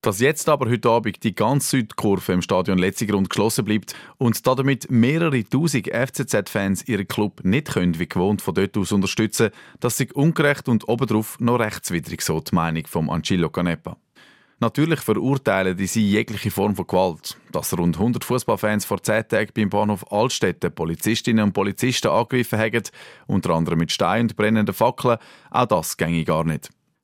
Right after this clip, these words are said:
Die zuständige Bewilligungsbehörde hat daraufhin die Südkurve für heute Abend geschlossen. Beantragt hat das die Stadtpolizei Zürich, die am Sicherheitsdepartement von der grünen Stadträtin Karin Rickard untersteht. Der Sprecher Matthias Nink sagt,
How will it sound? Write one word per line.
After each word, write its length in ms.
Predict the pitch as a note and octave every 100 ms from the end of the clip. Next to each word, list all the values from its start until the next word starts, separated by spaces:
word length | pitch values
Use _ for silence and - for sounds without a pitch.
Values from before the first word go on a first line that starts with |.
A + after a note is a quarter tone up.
| -
Die 100 | A#2+
zuständige 500 | E3 E3+ D#3+ D3+ B2
Bewilligungsbehörde 840 | A2 A#2 C#3 B2+ G#2+ A2 G2 G2
hat 120 | F#2
daraufhin 320 | G#2+ G2 F#2 F#2+
die 40 |
Südkurve 480 | - C3+ - A#2 -
für 140 | F#2 G2
heute 220 | G2+ E2+
Abend 180 | D#2 A2
geschlossen. 500 | - E2 - - - _ -
Beantragt 500 | D#2+ G2+ - F#2+ -
hat 160 | F#2
das 140 | F#2 -
die 60 |
Stadtpolizei 580 | - G2 G#2+ G#2 - G2
Zürich, 340 | - C#3+ D3+ - - -
die 60 | B2+
am 100 | B2
Sicherheitsdepartement 1080 | E3 D#3+ B2 G#2+ - - G#2 A2 G#2+ G#2+
von 100 | -
der 80 | G2+
grünen 260 | F#2+ G#2 G2
Stadträtin 640 | - G#2+ - G2 - G#2
Karin 340 | - F#2 G#2+
Rickard 460 | G#2+ B2 - D#2+ -
untersteht. 580 | E2+ - - D#2 - - _ _ -
Der 80 |
Sprecher 420 | E2 - E2 F2+ F#2+
Matthias 460 | F2 - F2 -
Nink 200 | G#2+ B2+
sagt, 360 | - A#2+ A#2